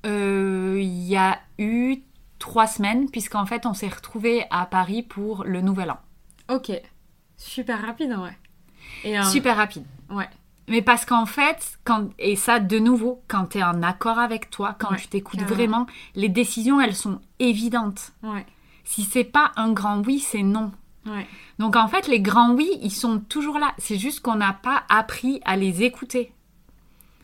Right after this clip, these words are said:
Speaker 1: Donc, les décisions, prendre des décisions, quand tu sais t'écouter, ça va rapidement.
Speaker 2: Ouais, clairement.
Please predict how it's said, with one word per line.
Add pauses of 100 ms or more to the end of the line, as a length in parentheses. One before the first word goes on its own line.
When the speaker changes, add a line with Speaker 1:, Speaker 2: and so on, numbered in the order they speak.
(520)
Speaker 1:
Donc, (420)
les
décisions, (100)
prendre
des
décisions,
quand
tu
sais
t'écouter,
ça
va
rapidement.
Speaker 2:
Ouais, (240)
clairement.